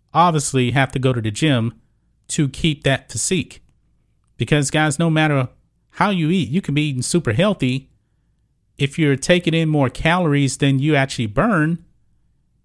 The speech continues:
it's gonna get stored as, uh, body fat. Let's just keep it real, guys. But, um, what do you guys think of this? What do you guys think of, uh, Abercrombie getting slammed for this?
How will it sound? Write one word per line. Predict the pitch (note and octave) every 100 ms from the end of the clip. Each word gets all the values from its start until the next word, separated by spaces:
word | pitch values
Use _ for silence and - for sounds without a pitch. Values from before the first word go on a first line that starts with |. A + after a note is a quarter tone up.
| -
it's | C3+ -
gonna | D3+
get | C#3+ C#3
stored | - E3+ E3 D3+
as, | D3 D3+
uh, | D3
body | C#3 F#3 C#3+
fat. | A2+ G2 - _ _ _ _ _ _ _ _ _ _ _ _ -
Let's | C#3+
just | D3+ -
keep | E3 C3+
it |
real, | C#3+ E3
guys. | A#2+ A2+ A2+ -
But, | D#3
um, | D3 C#3 - _ _ _ _ _ _
what | C3 B3
do |
you | C#4+
guys | A3+ G3+ F#3
think | - F#3+
of | C#3
this? | A#2+ C#3
What | G3+
do | A#3
you |
guys | F#3 F#3 F3
think | - E3+ D#3+
of, | C3+
uh, | C3+ C3
Abercrombie | C#3+ F3 D3 - C#3 B2 C3 B2+ - _ _ _ _ _ _ _ _ _ _ _ _
getting | C#3+ G3
slammed | D3 F3+ A3+ G#3
for | C#3+
this? | A2 - -